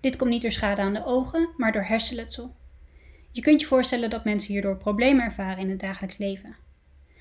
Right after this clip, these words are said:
Mensen kunnen spullen niet meer vinden, ze hebben het overzicht niet meer in het verkeer of ze botsen tegen dingen op. Gelukkig hebben mensen met hemianopsie vaak baat bij compensatietraining.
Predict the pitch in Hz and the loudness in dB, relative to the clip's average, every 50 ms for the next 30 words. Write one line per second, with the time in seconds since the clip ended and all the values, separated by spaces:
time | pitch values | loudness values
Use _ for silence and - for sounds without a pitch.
0 | - - - - 226 208 196 - - 220 220 220 - - 302 294 285 269 262 262 | -20 -20 -10 -4 -4 -4 -2 -2 0 0 0 0 4 6 8 8 8 8 8 6
1 | 247 233 - - 247 233 226 226 220 214 208 208 214 220 - - - - - - | 2 0 -2 -2 0 0 2 2 2 2 0 0 -2 -6 -8 -14 -20 -20 -20 -10
2 | - - 214 202 214 - - 277 277 269 269 254 262 - - 233 226 220 220 214 | -4 -2 -2 -2 -2 2 4 6 6 6 6 2 0 0 0 0 2 2 0 0
3 | 233 226 214 214 - - 214 - - 240 233 226 226 226 233 - _ _ - 226 | -2 -4 -4 -6 -6 -12 -12 -6 -2 0 2 2 2 0 -2 -8 _ _ -10 -6
4 | - - 247 214 220 220 - - - 208 196 220 214 214 214 220 - - - - | -4 -4 -2 -2 -4 -6 -6 -6 -6 -6 -4 -4 -4 -4 -4 -4 -6 -10 -14 -16
5 | - - - _ - _ _ _ _ _ - _ _ _ _ _ _ _ _ _ | -18 -20 -20 _ -20 _ _ _ _ _ -20 _ _ _ _ _ _ _ _ _
6 | - _ - - 240 262 311 - 381 320 311 294 277 269 269 262 254 262 254 240 | -20 _ -2 4 6 6 6 4 4 4 6 6 6 6 4 2 2 0 0 0
7 | - 240 233 226 220 214 214 214 - - 220 208 208 - 214 202 202 202 202 196 | 0 0 0 2 0 0 -2 -4 -6 -6 -6 -6 -4 -2 -2 -2 0 2 0 0
8 | 196 196 202 196 202 - 202 - - 196 190 - 233 233 226 - 240 - - - | 0 -2 -4 -6 -6 -8 -10 -6 -6 -2 2 4 4 4 4 0 -8 -12 -14 -12
9 | 226 226 220 208 208 214 | -10 -8 -6 -6 -6 -8